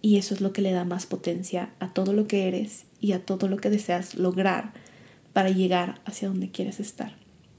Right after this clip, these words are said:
Esa era mi reflexión del día de hoy que les quería compartir, que en realidad no fue del día de hoy, fue de hace varias semanas, pero que tenía deseo de venir a compartir aquí en este espacio. Deseo que la hayas disfrutado y que te haya dejado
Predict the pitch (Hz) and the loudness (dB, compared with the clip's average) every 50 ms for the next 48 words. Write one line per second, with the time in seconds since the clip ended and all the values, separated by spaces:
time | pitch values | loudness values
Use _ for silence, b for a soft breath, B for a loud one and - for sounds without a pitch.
0 | - - - - - B B B B B B B B _ - 269 277 269 - 277 | -20 -20 -20 -20 -20 B B B B B B B B _ 6 6 6 8 6 4
1 | 269 - - - 233 226 220 233 - - 226 220 214 202 - 214 208 - 208 196 | 2 2 2 4 4 4 4 2 2 2 2 2 2 0 -2 -4 0 2 2 2
2 | 196 202 202 202 - - - - 190 185 190 208 214 214 - - 220 214 208 - | 2 2 0 0 0 0 2 2 2 2 2 0 -2 -4 -4 -2 -2 -2 0 2
3 | 202 196 190 - - 214 214 - - - - 190 185 185 - 214 214 196 196 196 | 2 2 2 0 -2 -2 -2 -2 -4 -2 -2 -2 -2 0 0 0 2 4 4 4
4 | 196 202 208 208 220 233 - 233 214 220 214 208 208 208 202 190 190 190 190 214 | 4 4 4 4 0 4 6 8 8 8 8 8 8 8 8 10 10 10 8 8
5 | 208 - 202 202 185 - - - 190 196 214 214 - 233 214 214 214 214 - - | 6 6 6 6 6 4 4 4 6 8 8 8 10 10 10 10 10 6 2 0
6 | - 208 202 220 220 233 233 226 233 233 226 202 196 190 190 180 - - 233 - | 0 8 10 12 12 12 12 10 8 6 4 4 6 6 4 4 2 0 -2 -4
7 | B B B B B B B B - - 208 214 214 208 220 208 208 202 202 202 | B B B B B B B B 4 4 4 4 4 4 6 6 6 6 6 6
8 | 214 220 214 - - 202 202 196 196 190 196 196 196 190 196 202 - 220 208 208 | 4 4 2 4 4 6 6 6 4 2 2 2 2 2 0 0 2 0 2 2
9 | 208 208 - 196 190 185 - - 214 196 196 196 - - - - - - 196 196 | 0 0 0 0 0 0 -2 -2 -2 -2 -2 -2 -4 -6 -8 -2 2 2 2 2
10 | - - - 185 - - B B B B B B B B B - - 220 - 240 | 0 -2 -4 -4 -4 -6 B B B B B B B B B -2 0 2 4 4
11 | 233 233 247 262 277 262 247 233 220 208 208 - 214 - - 190 185 185 190 196 | 4 4 4 6 6 6 6 6 4 0 -4 -6 -10 -2 2 4 4 4 4 2
12 | 240 - - - - 202 - 202 202 - 196 196 - - 196 196 - 190 190 190 | 0 -2 -6 -8 -10 -4 -4 -2 -2 0 0 2 2 2 0 0 2 2 4 4
13 | 190 - - - | 2 2 -2 -10